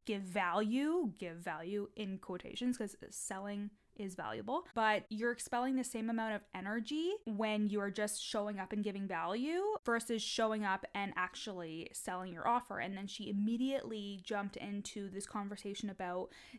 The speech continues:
D Ms exhaust her, and she knows she has to just, like, start direct selling in the D Ms. And I was like, "Whoa, I didn't say anything about the D M." So she had thoughts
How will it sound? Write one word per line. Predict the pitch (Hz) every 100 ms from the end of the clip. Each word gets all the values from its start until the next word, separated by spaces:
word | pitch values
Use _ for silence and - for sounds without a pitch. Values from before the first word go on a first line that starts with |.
| 202
D | 220 220
Ms | 202 202 208
exhaust | - 190 190 214 220 - -
her, | 226 220
and | 220 196 196
she | - - - - 208
knows | 196 202
she | 202 214
has | 202 196
to | -
just, | 196 190
like, | 196 175 175 - - - -
start | - 226 202 - -
direct | 214 196 -
selling | - 269 262 262
in | 247
the |
D | 226 233
Ms. | 226 220
And | 214
I | 214
was | 208
like, | 202
"Whoa, | 185 196 175
I | -
didn't | 208 226
say | 233 185
anything | 185 190 175
about | 185 175
the | 185
D | 180 170
M." | 170 131 -
So | 208 226
she | 214 262 262
had | 254 226
thoughts | 214 - 330 320 208 208